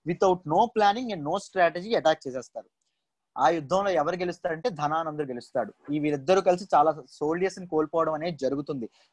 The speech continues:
Just వీళ్ళిద్దరు lives అనేవి save చేసుకొని మగధ దగ్గరలో ఉన్నటువంటి, మగధ ఎవరైతే ధనానందుడు పరిపాలిస్తున్న మగధ ఏదైతే ఉందో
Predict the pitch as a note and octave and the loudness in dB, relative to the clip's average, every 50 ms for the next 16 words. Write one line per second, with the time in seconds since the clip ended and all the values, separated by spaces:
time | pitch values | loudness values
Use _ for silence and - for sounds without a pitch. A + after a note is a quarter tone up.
0 | _ A#2+ C#3 E3 D#3+ - - _ - C4 A3+ A#3 G3+ F3+ D3+ D3 F#3 G#3+ G3+ F3 | _ 2 2 2 2 2 -6 _ 0 2 4 4 4 4 4 6 6 6 6 6
1 | D3+ C#3+ D#3 G3+ A#3 A3 - A#3 G3+ F#3+ F#3+ F3 - - D3+ D3+ D3+ D3 F3 E3 | 6 6 6 4 2 0 -2 -4 -2 -2 -4 -6 -6 -2 -2 -2 -2 -2 -4 -6
2 | D3+ - _ D#3+ C#3+ C3+ C3 C3+ C#3+ C#3+ _ _ _ _ _ _ C3+ C3 C#3 D3 | -6 -6 _ -8 -8 -6 -6 -8 -8 -10 _ _ _ _ _ _ 2 4 4 4
3 | D3+ F3+ G#3 G3 A#3+ A3 F3 E3 C#3+ C#3+ D3 F3 F3 F3+ F3+ F3 D#3+ D3+ C#3+ C#3+ | 6 4 4 4 4 4 4 2 2 2 0 0 2 4 4 4 2 0 -4 -6
4 | - D3 C3+ C3 B2 - D#3 D#3 C3+ B2+ C3 C3+ E3 E3+ F#3+ F#3 D#3+ C#3+ C#3+ D3+ | -6 -6 -6 -8 -6 -6 -8 -8 -4 -4 -2 -2 0 2 2 2 2 2 0 -2
5 | E3 E3 D#3 C#3+ C3+ C#3 D3+ E3+ F3 F#3 F3+ E3+ - D#3+ D3 - D#3 D#3 D3+ - | -2 -4 -2 -4 -2 0 0 -2 -2 -4 -8 -4 -2 -4 -2 -2 -2 -4 -4 -6
6 | - D3 C3+ B2+ A#2+ A#2 C3+ D#3 E3 D#3+ D#3+ D3+ - D#3+ D3+ D3 D3+ D3+ G#3 C4 | -10 -16 -12 -10 -8 -6 -6 -4 -4 -4 -6 -4 -4 -4 -4 -4 -4 0 0 0
7 | C#4 | 0